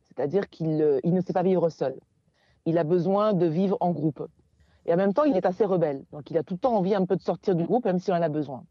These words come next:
Et pour faire groupe, pour faire société, il faut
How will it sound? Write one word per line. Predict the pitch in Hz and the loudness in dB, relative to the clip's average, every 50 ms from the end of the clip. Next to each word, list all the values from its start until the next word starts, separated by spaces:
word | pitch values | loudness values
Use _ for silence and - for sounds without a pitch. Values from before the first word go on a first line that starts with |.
| _ _ _ _ _ _ _ _ _ _ _ - | _ _ _ _ _ _ _ _ _ _ _ -2
Et | 170 | 0
pour | - 202 180 - | 0 0 -2 0
faire | - 262 247 | 0 0 2
groupe, | 180 170 175 247 320 - | 0 0 0 0 -2 -2
pour | 196 180 | -6 -4
faire | - 233 220 - | -2 -2 -2 0
société, | - 202 185 - 196 185 - 214 226 285 302 - _ _ _ _ - | 0 0 2 2 0 2 4 2 2 2 0 -8 _ _ _ _ -8
il | 180 160 | -8 -6
faut | - - 226 226 - | 0 0 0 0 -2